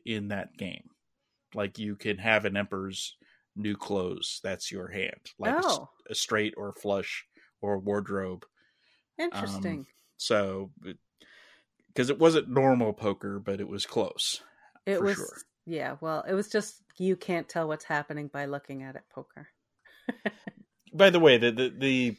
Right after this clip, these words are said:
Speaker 1: I know we're jumping around, but when they're playing poker and Book and Michael agree to work together to beat the Emerald Chain holdouts,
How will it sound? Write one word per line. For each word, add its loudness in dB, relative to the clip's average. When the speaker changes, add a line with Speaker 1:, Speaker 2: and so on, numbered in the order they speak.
Speaker 1:
I 4
know 4
we're 2
jumping 2
around, 2
but 2
when 4
they're 6
playing 4
poker 4
and -4
Book 0
and -4
Michael 0
agree -6
to -4
work 0
together 4
to -6
beat -6
the -8
Emerald 2
Chain 0
holdouts, -2